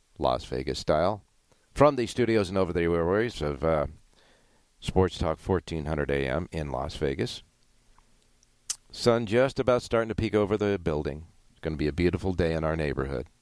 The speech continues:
And it's gonna be a beautiful day in Southern California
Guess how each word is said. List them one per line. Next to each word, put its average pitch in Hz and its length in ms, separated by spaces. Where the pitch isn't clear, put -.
And 98 160
it's 92 120
gonna 90 160
be 87 100
a 80 60
beautiful 90 400
day 82 260
in 76 100
Southern 87 320
California 80 760